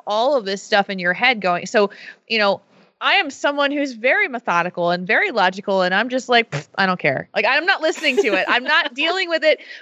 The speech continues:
Speaker 1: because I know I can't control it, and
Speaker 2: Mm-hmm.
Speaker 1: I've just given up trying to think about it. Now, I do, I do really think about what happens to us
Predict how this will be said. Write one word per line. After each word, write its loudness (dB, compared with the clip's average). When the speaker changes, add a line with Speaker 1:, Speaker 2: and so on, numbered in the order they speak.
Speaker 1:
because 0
I 2
know -2
I 2
can't -2
control -2
it, 6
and -
Speaker 2:
Mm-hmm. -2
Speaker 1:
I've 2
just -10
given 0
up -2
trying 0
to -4
think 0
about 0
it. -6
Now, 0
I 0
do, 0
I 2
do -4
really 2
think -2
about 2
what -6
happens -2
to 2
us 2